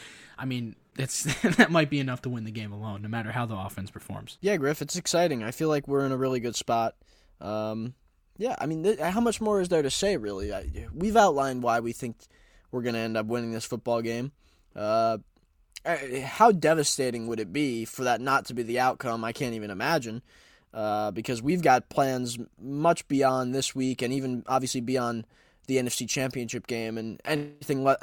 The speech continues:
Speaker 2: less than that is a failure entirely, um, because of what position we're in and, and what we wanna do, and, and obviously the quarterback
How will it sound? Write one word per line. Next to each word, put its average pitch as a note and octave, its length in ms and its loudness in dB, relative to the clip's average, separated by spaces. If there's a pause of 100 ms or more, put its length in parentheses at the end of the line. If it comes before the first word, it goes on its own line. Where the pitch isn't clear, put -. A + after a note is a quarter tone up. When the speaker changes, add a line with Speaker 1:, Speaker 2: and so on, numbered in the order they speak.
Speaker 2:
less C#3+ 260 4
than B2 140 -2
that A#2 240 0
is A2+ 140 -4
a A2+ 60 -6
failure A#2+ 540 0 (200)
entirely, A#2 640 -2 (420)
um, G#2+ 640 -6
because F#3 340 6
of B2+ 140 -2
what C3 180 -2
position A#2+ 440 -6
we're A2+ 140 -4
in A#2 160 -4
and, A2 140 -8
and A2+ 260 -8
what A2+ 120 0
we B2 80 -2
wanna A#2 260 -4
do, A2 320 -2
and, G#2+ 140 -8
and G#2+ 280 -12 (500)
obviously A#2+ 320 -2
the G#2+ 80 -4
quarterback A2 680 0